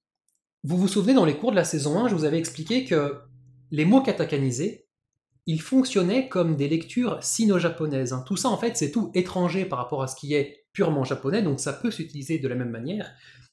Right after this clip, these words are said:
Et du coup, à partir de noms katakanisés, on va également pouvoir créer des verbes sino-japonais. Par exemple, avec le mot téléchargement, download. Je peux créer download suru, télécharger.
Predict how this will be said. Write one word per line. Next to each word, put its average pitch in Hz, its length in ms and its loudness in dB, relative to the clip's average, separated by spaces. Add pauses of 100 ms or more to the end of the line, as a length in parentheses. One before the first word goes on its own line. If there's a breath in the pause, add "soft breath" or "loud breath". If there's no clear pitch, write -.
(160)
Et 147 120 4
du 180 120 2
coup, 294 320 4
à 139 100 -2
partir 175 500 -2
de 135 100 2
noms 226 320 2
katakanisés, 135 760 -2 (260 loud breath)
on 151 60 -2
va 147 280 0
également 208 440 4
pouvoir 139 300 -4
créer 170 220 -2
des 147 120 0
verbes 143 340 0 (300 loud breath)
sino-japonais. 160 840 2 (380)
Par 123 140 -2
exemple, 180 320 2
avec 139 140 0
le 135 80 2
mot 135 280 2 (120)
téléchargement, 151 1000 2
download. 151 760 4 (400)
Je 147 160 2
peux 175 160 2
créer 147 540 -4 (100)
download 170 600 4
suru, 135 540 -2 (240)
télécharger. 175 640 4